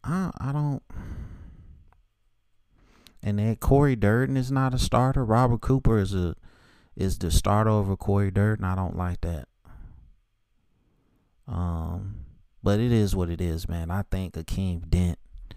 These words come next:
can definitely be the next great D B at Florida State. How, I, I don't see how Asante Samuel's getting all this, uh,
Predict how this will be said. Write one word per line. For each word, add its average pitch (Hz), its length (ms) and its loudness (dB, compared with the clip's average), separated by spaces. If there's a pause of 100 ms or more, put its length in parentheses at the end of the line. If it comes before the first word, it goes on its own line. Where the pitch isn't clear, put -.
(360)
can 85 200 0
definitely 90 500 0
be 85 240 -4
the 82 100 -4
next 87 440 -4
great 85 380 -2
D 85 180 -4
B 82 300 -2
at 80 120 -4
Florida 82 380 -2
State. - 320 -4
How, 95 480 0 (580)
I, 147 240 0
I 151 40 4
don't 160 200 4
see 143 220 0
how 123 400 0 (240)
Asante 104 520 0
Samuel's 104 440 0
getting 95 280 -2
all 95 240 4
this, 90 160 0 (540)
uh, 82 300 -4